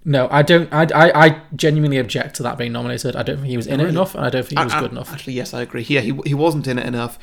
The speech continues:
Speaker 2: He was just doing Sam Rockwell.
Speaker 1: Yeah, it felt
Speaker 2: Um,
Speaker 1: like
Speaker 2: and,
Speaker 1: a
Speaker 2: and it just coincided that Sam Rockwell as George Bush works.
Speaker 1: I mean, he wasn't bad, but I d-, it felt
Speaker 2: I think he, I, I think he was really good.
Speaker 1: I think he, he did a good George Bush impersonation,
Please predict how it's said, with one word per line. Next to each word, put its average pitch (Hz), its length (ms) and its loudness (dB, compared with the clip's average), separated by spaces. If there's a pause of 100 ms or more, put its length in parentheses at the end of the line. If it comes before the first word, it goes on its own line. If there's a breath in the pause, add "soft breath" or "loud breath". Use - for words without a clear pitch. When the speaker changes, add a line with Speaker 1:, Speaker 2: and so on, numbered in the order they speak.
(260 loud breath)
Speaker 2:
He - 140 -6
was 120 220 -4
just - 320 -6
doing 127 220 -2
Sam 117 300 -6
Rockwell. 113 540 -6
Speaker 1:
Yeah, 113 140 -6 (180 loud breath)
it 165 120 2
felt 208 240 6
Speaker 2:
Um, 226 60 6
Speaker 1:
like 190 40 6
Speaker 2:
and, 127 80 4
Speaker 1:
a - 60 6
Speaker 2:
and 180 120 6
it 127 80 0
just 127 200 -4
coincided 127 600 -2
that 113 140 -8
Sam 123 260 -2
Rockwell 120 300 -4
as 113 80 -6
George 117 320 -6
Bush 117 260 -4
works. 131 360 -8 (480)
Speaker 1:
I 185 40 6
mean, 208 160 2 (280 loud breath)
he 190 120 0
wasn't 196 320 0
bad, 147 300 2 (500 soft breath)
but 147 220 2
I 147 120 0
d-, - 280 -4
it 165 160 -4
felt 165 300 2
Speaker 2:
I - 40 4
think 196 160 -4
he, 165 200 -2
I, 190 300 -2
I - 20 2
think 208 220 -8
he 175 100 -2
was 147 160 -2
really 120 160 -6
good. - 180 -12 (220)
Speaker 1:
I 180 40 4
think 294 200 0
he, 254 200 2
he 196 120 4
did 214 180 4
a 220 60 4
good 180 340 2
George 160 280 0
Bush 156 200 -4
impersonation, 139 640 -4